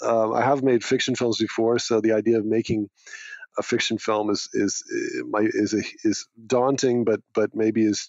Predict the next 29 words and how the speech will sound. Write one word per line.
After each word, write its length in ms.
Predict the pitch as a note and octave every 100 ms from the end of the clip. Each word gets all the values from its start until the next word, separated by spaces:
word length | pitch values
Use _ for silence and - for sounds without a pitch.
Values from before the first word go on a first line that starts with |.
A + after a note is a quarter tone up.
| -
is, 220 | G#2 G2
would 200 | G2+ G2
be 100 | G#2
a 60 | G2+
good 160 | G2+
challenge. 440 | - G#2+ G#2 G#2+ A2
Although 360 | G2+ G#2+ G#2 - - - -
there 160 | A2+ A2+
are 180 | A2+ A2 -
many 320 | A#2+ B2 B2
other, 500 | A2+ A2 G#2+ G#2+ -
uh, 320 | A#1 - -
aspects 320 | A#2 - A2 G#2+
of 60 |
Japanese 420 | G#2+ G#2 - G2+
culture 320 | - A2 - G2
that 140 | F#2+
I 260 | G2+ G#2 G#2+ _ -
personally 320 | A2+ - G#2
would 180 | G#2 G#2
love 260 | G#2 G#2+ -
to, 340 | A2 G#2 G2+ - - - - -
to 100 | B2+
explore 640 | A2+ - A#2 A2+ A2 A2
and 180 | A2 A2
also 460 | A2 A2+ A#2+ G#2+
try 380 | G#2+ - G#2+ G#2+
to, 500 | G2+ G#2+ G#2 G#2 G#2+
uh, 240 | A#1+ A#1+